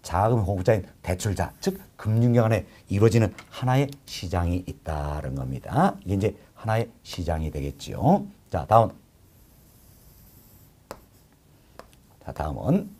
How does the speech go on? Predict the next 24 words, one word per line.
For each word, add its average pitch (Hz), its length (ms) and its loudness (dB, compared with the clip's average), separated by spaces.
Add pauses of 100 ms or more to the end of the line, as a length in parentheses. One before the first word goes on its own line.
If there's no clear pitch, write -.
여기 67 180 -10
봅시다. 139 600 -2
이것은 98 300 2 (280)
이제, 127 400 -4
자, - 220 -8
대출자와, 101 720 4 (880)
됐죠? 170 500 -4 (100)
자, - 160 -10
투자자 151 440 4 (240)
사이에 135 520 0
이루어지는 101 420 2 (260)
또 175 420 8
하나의 123 420 0 (140)
시장이 104 600 -4
있다라는 76 1040 -4
겁니다. 67 580 -2 (240)
이 90 60 -8
사이에 98 160 2
이루어지는, 101 280 -2 (320)
자, - 160 -10
또 135 140 4
하나의, 123 300 2 (1400)
또 95 100 0
하나의, 85 480 -2